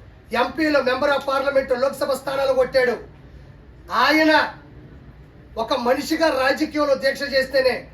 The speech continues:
ఇప్పుడు ప్రాయశ్చిత పూజ రూపంలో దీక్ష చేస్తున్నాడు, ఒక్కొక్కరికి మౌడు పగిలిపోద్ది. ఆయన ఎంత అకుంఠిత దీక్ష పరుడో సెంట్ పర్సెంట్ సీట్లు కొట్టినప్పుడు మనం ఆలోచించాలా. ఈరోజు ఆయన, ఆయన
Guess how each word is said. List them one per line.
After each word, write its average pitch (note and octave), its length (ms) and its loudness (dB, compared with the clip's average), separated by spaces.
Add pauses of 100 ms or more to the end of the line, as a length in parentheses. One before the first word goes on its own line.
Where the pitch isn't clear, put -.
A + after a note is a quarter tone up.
(400)
ఇప్పుడు B3+ 180 0
ప్రాయశ్చిత D4+ 680 -2
పూజ D#4+ 380 -2
రూపంలో D#4 360 0
దీక్ష C#4+ 260 -6
చేస్తున్నాడు, C4 580 0
ఒక్కొక్కరికి C#4 460 -4
మౌడు B3 280 2
పగిలిపోద్ది. A#3+ 680 -4 (560)
ఆయన B3 120 0
ఎంత B3 340 -2
అకుంఠిత D4 540 -4
దీక్ష C#4 340 -2
పరుడో C#4 400 4 (580)
సెంట్ C#4+ 280 -2
పర్సెంట్ D4+ 440 -2 (1040)
సీట్లు D#4+ 300 2
కొట్టినప్పుడు D4+ 380 0
మనం C4+ 240 4
ఆలోచించాలా. B3+ 680 2 (320)
ఈరోజు C4+ 360 4
ఆయన, C4 180 6
ఆయన A#3+ 400 0